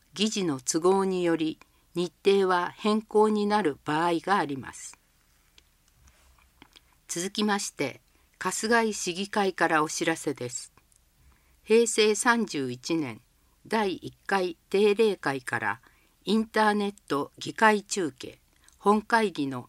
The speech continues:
生中継が始まりました。市議会のホームページをご参照ください。最後に、編集委員の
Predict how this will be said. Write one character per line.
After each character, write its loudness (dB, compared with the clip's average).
生 -4
中 -2
継 0
が 0
始 -6
ま -2
り -8
ま -10
し -16
た。 -10
市 -8
議 -6
会 4
の -2
ホ 6
ー 2
ム 0
ペ 0
ー -4
ジ -6
を -12
ご -6
参 -4
照 0
く -10
だ -6
さ -6
い。 -8
最 4
後 0
に、 -4
編 0
集 0
委 0
員 -2
の -6